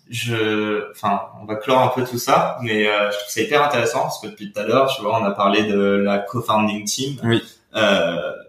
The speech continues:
Speaker 1: on parle encore, euh, enfin, on a parlé aussi de communication,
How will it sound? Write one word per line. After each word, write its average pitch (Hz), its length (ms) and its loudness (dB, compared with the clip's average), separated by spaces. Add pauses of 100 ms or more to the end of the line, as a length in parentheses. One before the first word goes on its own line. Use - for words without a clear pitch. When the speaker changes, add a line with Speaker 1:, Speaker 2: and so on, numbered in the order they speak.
(400)
Speaker 1:
on 107 120 -6
parle 107 320 4
encore, 113 360 2
euh, 98 640 -2
enfin, 95 180 -10 (220)
on 101 40 -14
a 101 60 -8
parlé 101 240 -2
aussi - 180 -6
de - 40 -20
communication, 113 520 -2